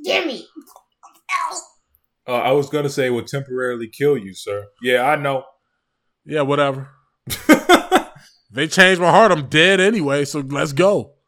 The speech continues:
Speaker 2: Right.
Speaker 3: Which is probably the most insane thing. You're in the middle of a boss fight,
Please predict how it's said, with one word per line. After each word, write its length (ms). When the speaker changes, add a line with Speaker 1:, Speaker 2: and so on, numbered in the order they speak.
Speaker 2:
Right. 360
Speaker 3:
Which 200
is 120
probably 280
the 100
most 280
insane 760
thing. 220
You're 160
in 80
the 60
middle 260
of 80
a 80
boss 400
fight, 380